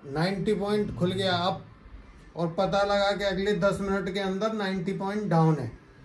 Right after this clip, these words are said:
तो ये जो है पाँच, छः और सात तारीख को मार्केट ऐसा ही रहेगा। इसमें फ्लक्चुएशन ज़्यादा रहेगी।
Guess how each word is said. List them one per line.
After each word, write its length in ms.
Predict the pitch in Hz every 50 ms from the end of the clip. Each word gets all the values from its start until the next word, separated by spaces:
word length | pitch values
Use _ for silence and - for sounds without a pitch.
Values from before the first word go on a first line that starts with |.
| - - 117 113 117 123 127 - - -
तो 100 | 196 208
ये 320 | 208 185 170 185 208 220
जो 180 | 226 208 208 208
है 100 | 214 220
पाँच, 720 | 220 - - - 190 190 190 196 214 220 226 226 208 170
छः 380 | - - 156 180 196 208 220 220
और 340 | 208 175 156 170 175 190 180
सात 360 | 160 - 180 180 190 180 - -
तारीख 300 | 190 185 185 190 170 -
को 140 | - 202 202
मार्केट 500 | 185 180 180 180 170 165 196 190 175 190
ऐसा 280 | 180 180 170 180 202
ही 100 | 202 208
रहेगा। 500 | 202 185 165 160 170 170 185 214 240 - - - - - - - -
इसमें 400 | 165 170 165 180 208 214 208 110
फ्लक्चुएशन 680 | 107 160 180 190 185 - - 208 208 202 160 214 226 226
ज़्यादा 340 | 208 202 196 190 190 190 190
रहेगी। 440 | 180 170 151 139 131 123 120 117